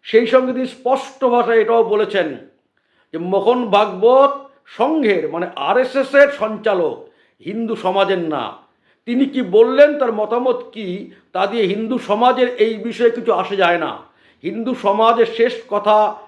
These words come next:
সাধু সন্ন্যাসীরাই বলেন। আমরা স্বামী রামভদ্রাচার্য মহারাজের বক্তব্যকে সম্পূর্ণ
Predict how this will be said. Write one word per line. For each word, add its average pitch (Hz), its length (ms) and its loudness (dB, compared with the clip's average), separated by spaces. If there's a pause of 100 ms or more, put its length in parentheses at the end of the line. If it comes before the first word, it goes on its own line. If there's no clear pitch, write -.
(160)
সাধু 190 760 -6 (120)
সন্ন্যাসীরাই 160 840 -4 (380)
বলেন। 139 460 -2 (680)
আমরা 220 760 0 (280)
স্বামী 233 580 -4
রামভদ্রাচার্য 233 920 0
মহারাজের 202 580 0
বক্তব্যকে 233 840 4 (440)
সম্পূর্ণ 294 680 2